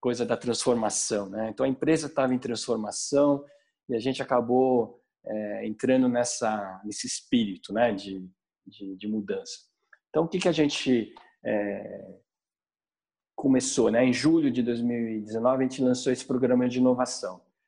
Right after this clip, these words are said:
E isso contagiou a organização. Todo mundo fi-, quis inovar, quis, "Poxa vida, que legal, a gente tá se conectando com o mundo lá fora, com startups, com universidade." É, isso trouxe um, um, uma coisa muito legal, assim,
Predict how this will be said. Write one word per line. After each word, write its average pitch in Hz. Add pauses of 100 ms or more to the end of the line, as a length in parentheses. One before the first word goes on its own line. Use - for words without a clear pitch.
(420)
E 185
isso 196
contagiou 156
a 127
organização. 104
Todo 170
mundo 165
fi-, -
quis 165
inovar, 143
quis, 135 (160)
"Poxa 151
vida, 127
que 135
legal, 131
a 127
gente 127
tá 123
se -
conectando 127 (140)
com -
o 233
mundo 120
lá 120 (160)
fora, 117
com 123
startups, 123
com 123
universidade." 120 (540)
É, 113
isso 156
trouxe 180
um, 180
um, 135
uma 123
coisa 143
muito 147
legal, 160
assim, 131